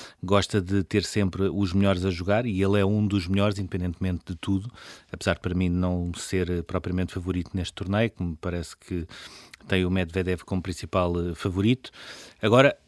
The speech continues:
olhando para tudo aquilo que aconteceu desde ontem, um,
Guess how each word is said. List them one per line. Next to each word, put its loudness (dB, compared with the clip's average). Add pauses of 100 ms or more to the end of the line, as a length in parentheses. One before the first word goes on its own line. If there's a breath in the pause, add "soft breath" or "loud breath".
olhando 6
para 4
tudo 6
aquilo 4
que 4
aconteceu 4
desde 4
ontem, 0 (100)
um, 8